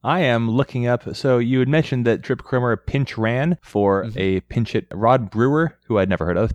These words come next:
Speaker 2: Yep.
Speaker 1: pinch hit and walked. And I am looking up. There
Speaker 2: Yeah.
Speaker 1: have been ten players in Major League history named Brewer, and I can
Speaker 2: Mm-hmm.
Speaker 1: confirm now none of them ever played for the Brewers.
Speaker 2: <laughs> Okay.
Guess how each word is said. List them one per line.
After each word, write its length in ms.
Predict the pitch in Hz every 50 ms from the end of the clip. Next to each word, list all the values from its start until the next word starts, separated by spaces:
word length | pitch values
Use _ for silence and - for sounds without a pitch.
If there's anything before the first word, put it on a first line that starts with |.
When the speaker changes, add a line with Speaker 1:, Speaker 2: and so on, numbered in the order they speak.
| -
Speaker 2:
Yep. 180 | - 110 107 -
Speaker 1:
pinch 200 | - 104 95 - -
hit 360 | - - - 165 - - - _
and 300 | - 95 95 87 85 85
walked. 360 | 85 101 123 - - - - - - _ _
And 260 | 95 107 117 120 120
I 140 | 95 139 170
am 100 | 165 151
looking 240 | 151 156 - - 151
up. 140 | 151 - -
There 160 | 151 156 156
Speaker 2:
Yeah. 80 | 143 139
Speaker 1:
have 140 | 127 120 -
been 220 | 127 117 117 113 -
ten 320 | - - - 202 202 185
players 460 | - - - 165 185 202 220 202 - -
in 180 | - 123 117 113
Major 200 | 113 117 113 110 107
League 180 | 104 104 101
history 400 | - 147 - - 180 175 196 190 - _ _ _
named 380 | - 107 98 92 92 92 - - _ _
Brewer, 380 | 104 123 147 170 196 214 - - _ _ -
and 320 | 110 117 113 123 135 135 - -
I 120 | - 131 -
can 200 | - - 131 120
Speaker 2:
Mm-hmm. 160 | - 117 107
Speaker 1:
confirm 460 | 101 92 95 127 131 131 131 135 127 - _ _ _ _
now 540 | - 92 90 90 90 95 107 151 208 233 220 - _ _ _
none 220 | 82 87 110 151
of 60 | 180 190
them 160 | 202 202 - -
ever 100 | 101 90
played 220 | - - 127 139
for 60 | - 143
the 40 | 135
Brewers. 360 | - 80 78 80 85 - - _ _ _ - - - - - - - - -
Speaker 2:
<laughs> 20 | 117 - - - 208 107 87 - - - - -
Okay. 340 | - - - - - 92